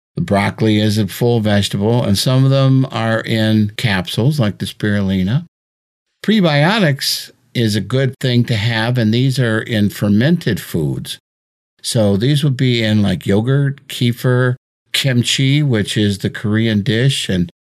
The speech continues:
sauerkraut, the German dish.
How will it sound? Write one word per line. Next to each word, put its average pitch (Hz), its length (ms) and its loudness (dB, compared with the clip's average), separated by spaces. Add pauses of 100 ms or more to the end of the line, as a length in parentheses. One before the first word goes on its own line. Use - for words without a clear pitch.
sauerkraut, 107 920 0 (200)
the 95 140 0
German 95 480 0
dish. 101 540 -4